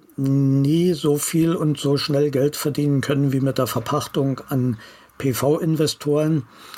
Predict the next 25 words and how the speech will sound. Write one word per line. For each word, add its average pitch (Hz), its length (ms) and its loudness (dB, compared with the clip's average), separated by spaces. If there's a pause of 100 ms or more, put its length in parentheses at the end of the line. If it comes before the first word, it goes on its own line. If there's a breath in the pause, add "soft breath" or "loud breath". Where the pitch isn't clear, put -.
(140)
Ein 139 140 2
Landwirt 151 420 0
könnte 147 280 0
niemals 143 400 2
so 139 100 -4
viel 143 160 -2
Geld 135 320 0
mit, 139 260 -2
äh, 131 180 0
Landwirtschaft 131 640 -2
verdienen, 139 540 0
wie 131 140 2
er 131 80 2
mit 117 240 -6
Pacht, - 420 -8 (580 loud breath)
äh, 131 260 2 (200)
über 143 200 2
die 127 100 -2
Photovoltaik, 127 920 -2 (600 loud breath)
äh, 127 300 2 (380)
einnehmen 147 460 2
kann. 101 320 -4 (500 loud breath)
Ich 147 140 0
spreche 165 400 0
noch 165 140 0